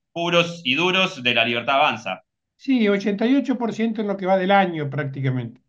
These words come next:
Speaker 1: Ujú.
Speaker 2: Este, mm, insisto, o sea, me parece que la jugada que hace el gobierno este, seco, seco la plaza, no le aumento a los jubilados, no le aumento a la gente,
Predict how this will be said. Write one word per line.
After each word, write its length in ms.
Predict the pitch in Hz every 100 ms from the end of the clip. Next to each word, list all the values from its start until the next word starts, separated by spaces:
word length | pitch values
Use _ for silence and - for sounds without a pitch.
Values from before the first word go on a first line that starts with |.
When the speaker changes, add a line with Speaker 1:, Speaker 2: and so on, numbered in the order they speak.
| _ _ _ _ _ _ -
Speaker 1:
Ujú. 160 | 110 98
Speaker 2:
Este, 640 | 147 135 135 147 147 139
mm, 440 | 127 123 120 131 - _ _ _ _ _ _ _ _ _ _ _ _ _ _ _ _
insisto, 560 | 185 196 196 240 - 220
o 40 |
sea, 400 | 135 147 131 - - _ -
me 140 | 151
parece 400 | 139 165 196 247
que 80 | 226
la 120 | 226
jugada 400 | 226 220 233 220
que 80 | 220
hace 180 | 214 208
el 80 | 196
gobierno 500 | 208 226 226 196 190
este, 280 | 143 - 139
seco, 520 | - 233 - 190 -
seco 300 | - 185 185
la 120 | 185
plaza, 500 | 196 190 135 170 170 _ _ _ _ -
no 160 | 156
le 80 | 196
aumento 320 | 185 190 190
a 20 | 185
los 120 | 175
jubilados, 500 | 180 180 196 185 165
no 120 | 185
le 80 | 190
aumento 280 | 185 185 190
a 40 |
la 100 | 175
gente, 540 | 175 196 180 170 170